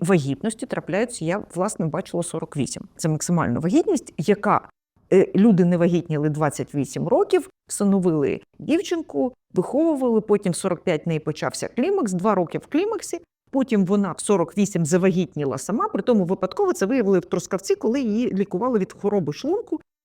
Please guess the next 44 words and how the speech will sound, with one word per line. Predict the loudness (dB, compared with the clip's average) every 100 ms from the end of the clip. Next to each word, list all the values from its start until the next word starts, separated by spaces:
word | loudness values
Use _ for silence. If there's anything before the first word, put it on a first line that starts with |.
| -6
і |
хтось | -4 -2 -2
все | -2 -8
ж | -6
таки | -6 -6
з-, | -6 -6 -2
вирішив, | 2 2 2 -6
що | -4 -2
її | 0
до | 2
гінеколога | 2 2 -2 -6 -8
треба | -8 -8 -6
відправити, | -6 -6 -4 -4 -6
що | -8 -4
в |
неї | -2 -4 -8 -20 _
блювота | 2 2 2 -2 -2
блювати, | 0 0 0 0
і |
вони | 0 0
ніяк | 0 -2 -2
не | -2
могли | -2 -2
з | -2
нею | -4 -6
справитися, | -6 -4 -2 -2 -4
а | -4
потім | -2 0
вияв-, | 2 2 0 -6 0
виявилось, | 0 2 -2
що | -8
це | -12 -10
токсикоз. | -8 -6 -6 -6 -10 _
І | 6
нікому | 8 8 6 2 6
не | 6 6
зрозуміло, | 4 2 2 2 4 4 4
як | 2 0 -4 _
люди | 2 4 6 6 4
двадцять | 2 2 0 0
вісім | 0 2 0
років | 0 0 -2 -2
не | -2
вагітніли, | -2 -2 -2 -2 0 0 0 -2